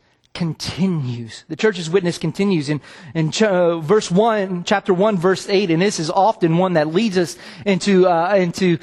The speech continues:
uh, our mission focuses. It's that you will receive power when the Holy Spirit has come upon you, and you will be my witnesses in Jerusalem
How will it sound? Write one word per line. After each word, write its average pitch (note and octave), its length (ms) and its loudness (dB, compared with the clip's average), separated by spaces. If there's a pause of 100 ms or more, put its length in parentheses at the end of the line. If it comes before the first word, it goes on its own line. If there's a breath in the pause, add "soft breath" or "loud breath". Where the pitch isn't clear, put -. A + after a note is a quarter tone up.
(180 loud breath)
uh, F3 40 0
our F3 300 0
mission F3 500 2
focuses. F3 680 0
It's F3 220 -2
that F3 200 2
you F3+ 320 2
will C4+ 200 0
receive A#3 440 -4
power F#3+ 540 0 (720 loud breath)
when F3 100 -2
the E3+ 80 0
Holy G#3 300 -2
Spirit A3 360 0
has F3 120 -8
come G3 200 -6
upon F3+ 360 -2
you, D#3 160 -4
and D#3 240 -6
you C4 400 -4 (200 loud breath)
will E3+ 180 -2
be G3+ 380 -4
my F#3 280 0
witnesses D3+ 800 -8 (240)
in E3+ 120 -2
Jerusalem C3+ 720 -6